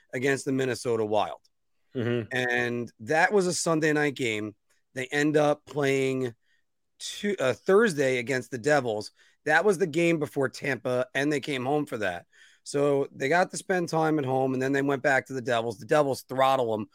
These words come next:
Speaker 1: four to nothing. You get that game against Tampa. Barzal gets the opening goal. I swear to you, if the Islanders win that game, a lot of things are different, even with covid.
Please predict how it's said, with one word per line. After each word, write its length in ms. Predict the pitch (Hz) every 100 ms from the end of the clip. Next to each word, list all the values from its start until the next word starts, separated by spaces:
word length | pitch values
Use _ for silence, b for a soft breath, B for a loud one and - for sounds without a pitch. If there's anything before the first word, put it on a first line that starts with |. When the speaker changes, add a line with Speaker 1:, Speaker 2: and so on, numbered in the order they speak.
| _ _
Speaker 1:
four 200 | 139 131
to 60 | 123
nothing. 420 | 131 131 104 101 b b b
You 80 | -
get 180 | 117 175
that 100 | 208
game 240 | 175 180
against 300 | 170 151 123
Tampa. 360 | - 107 - 113
Barzal 600 | 87 151 190 160 175 160
gets 200 | 156 139
the 100 | 151
opening 400 | 147 135 135 120
goal. 320 | 113 107 98 - b b b -
I 160 | 135 160
swear 480 | - - 165 202 220
to 60 |
you, 200 | 208 208 -
if 280 | 139 117 -
the 200 | 127 123 -
Islanders 480 | 151 185 208 208 156
win 320 | 131 180 196
that 240 | 185 185
game, 340 | 147 151 107 85 _ _ _ _ _ _ _ _ _ _
a 60 | 123
lot 260 | 117 135
of 100 | 165
things 200 | 190 175
are 60 | 156
different, 400 | 135 165 156 147 -
even 320 | 208 214 170
with 220 | 214 220
covid. 420 | - 127 98 82